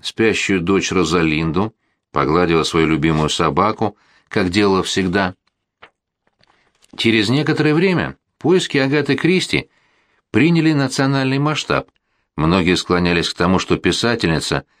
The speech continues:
покончила жизнь самоубийством. В пользу этой версии говорили следующие факты.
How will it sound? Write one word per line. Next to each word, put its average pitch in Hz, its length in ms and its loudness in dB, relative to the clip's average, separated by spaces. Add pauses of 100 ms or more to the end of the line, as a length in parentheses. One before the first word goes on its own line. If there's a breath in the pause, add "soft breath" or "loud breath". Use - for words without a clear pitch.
(280)
покончила 160 640 0
жизнь 156 500 0
самоубийством. 87 880 0 (480)
В - 100 -20
пользу 92 340 2
этой 92 200 0
версии 107 320 0
говорили 80 380 2
следующие 80 500 0
факты. 73 480 -2